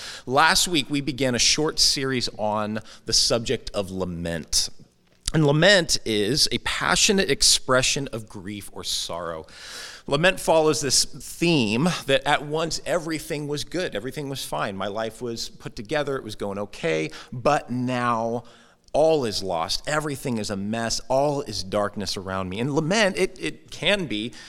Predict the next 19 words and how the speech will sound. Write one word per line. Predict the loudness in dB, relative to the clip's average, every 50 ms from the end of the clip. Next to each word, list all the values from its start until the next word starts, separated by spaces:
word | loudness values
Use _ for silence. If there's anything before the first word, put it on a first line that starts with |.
| -6 0
uh, | 0 0
can | 0 0 -4 -6 -6 -6
take | -4 -4 -4 -2
many | -2 -4 -4 -2 -2 -4 -4
different | -8 -8 -4 -4 -4 -4 -4 -6 -4
shapes | -4 -2 -2 -4 -4 -6
and | -8 -8
forms, | -6 -4 -2 -2 -2 -2
but | -4 -4
it's | -2 -2 -2 -2
an, | -2 -4 -8 -16 _ _ _ _
an | -2 0
intense | 0 0 -2 -4 -6 -8 -2 -2 0 0 0 2 4 4 4 4 2 0 -8 -16 -18 -20 -20 -10
or | -6 -6 -4 -4
even | -4 -4 -4 -4 -4 -6 -8 -14 -20 _ _ _ _
almost | -4 -2 -2 -2 -4 -4 -6
violent | -8 -10 -12 -4 -2 0 2 2 2 0 -2 -2 -4 -4 -4 -6 -6 -6 -6
embodied | -6 -6 -6 -8 -4 -2 0 0 0 0 -2 -4 -6 -8
form | -8 -8 -6 -4 -4 -4 -2 -4 -6 -6